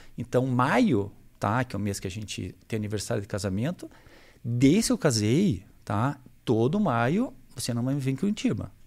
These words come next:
né? Por quinze dias, umas duas semanas, que é o que a gente pode normalmente. E setembro também, tá? E o final de ano sempre vai ter uma viagem. Claro, eu não tô falando de viagens normais, de congresso, final de semana, praia, essas coisas. Eu tô falando de se-, de, de viagem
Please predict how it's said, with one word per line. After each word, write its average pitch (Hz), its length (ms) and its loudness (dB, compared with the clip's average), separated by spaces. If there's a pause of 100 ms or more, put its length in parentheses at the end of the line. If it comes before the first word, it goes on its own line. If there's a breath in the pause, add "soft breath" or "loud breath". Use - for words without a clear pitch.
né? 107 240 -2 (180)
Por 110 160 -8 (200)
quinze 120 240 -4
dias, 98 220 -4
umas 98 160 -6
duas 107 120 -4
semanas, 120 380 -2
que - 80 -4
é - 20 2
o - 20 -2
que - 100 -6
a - 20 -4
gente 151 180 -6
pode 123 320 0
normalmente. 131 480 -2 (600 loud breath)
E - 20 0
setembro 123 480 2
também, 226 400 0 (460)
tá? 110 260 4
E 185 60 0
o 151 60 2
final 123 260 2
de 135 100 0
ano 120 160 0
sempre 135 240 -6
vai 151 80 -4
ter 160 120 -8
uma 165 100 -2
viagem. 139 340 -4 (440 loud breath)
Claro, 101 220 6
eu 110 40 2
não 120 80 0
tô 160 140 0
falando 190 220 -2
de 196 60 0
viagens 175 280 -2
normais, 123 500 -2
de 110 80 -10
congresso, 107 480 -4
final 101 140 -8
de - 80 -12
semana, 101 340 -6
praia, 101 540 -4
essas 101 200 -10
coisas. 95 220 -8
Eu - 40 -14
tô - 80 -8
falando 120 240 -4
de - 40 -6
se-, - 100 -2
de, 117 360 -4
de 107 120 -2
viagem 107 480 0